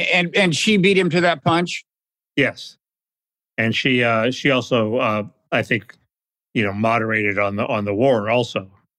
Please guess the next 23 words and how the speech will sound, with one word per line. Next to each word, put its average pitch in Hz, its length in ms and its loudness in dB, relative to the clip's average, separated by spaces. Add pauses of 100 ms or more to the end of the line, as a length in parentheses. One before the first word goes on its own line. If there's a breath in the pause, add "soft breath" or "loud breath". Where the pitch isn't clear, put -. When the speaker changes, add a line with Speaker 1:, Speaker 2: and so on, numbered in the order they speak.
(260)
Speaker 1:
And 175 240 2
is 196 80 -2
Speaker 2:
It's 190 200 4
Speaker 1:
her 208 420 4 (320)
focus 202 340 2
on 175 200 2
cost 180 360 2
of 160 120 0
living, 180 260 2
does 147 140 2
that 165 340 0
entail 160 500 2
criticizing 156 720 2
Macron 143 500 2
for 143 100 -2
signing 143 400 2
on 139 180 2
to 135 60 4
all 131 160 2
the 123 60 0
sanctions 147 640 -2 (100)
against 160 280 0
Ukraine? 175 440 0